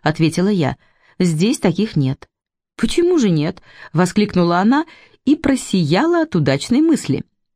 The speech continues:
"Люди повсюду голые, пока не облачатся в одежду". В итоге я все-таки уехала в Лондон изучать искусство, и там влюбилась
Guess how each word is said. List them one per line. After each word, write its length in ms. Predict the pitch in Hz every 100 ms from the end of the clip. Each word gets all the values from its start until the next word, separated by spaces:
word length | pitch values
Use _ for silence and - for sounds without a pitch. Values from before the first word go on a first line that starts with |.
| _ _ _
"Люди 460 | 165 151 180 196 240
повсюду 720 | - 180 - - 165 185 233
голые, 520 | 208 254 339 147 120 - - _ -
пока 320 | 160 - 143
не 140 | 160
облачатся 640 | 247 226 180 - 135 -
в 60 | 180
одежду". 480 | 220 330 277 143 - _ _ _ _ _ _ _ _ _ _
В 120 | 180 233
итоге 340 | 233 349 180
я 220 | 165 220
все-таки 500 | 226 285 269 254 247
уехала 540 | - 226 143 123 151 156
в 60 |
Лондон 440 | 185 247 254 233 262 - - -
изучать 480 | 202 170 180 196 190
искусство, 720 | 190 - 156 139 - 131 131 _ _ _ _ _ -
и 100 | 320
там 260 | 359 359
влюбилась 600 | 233 175 143 220 226 -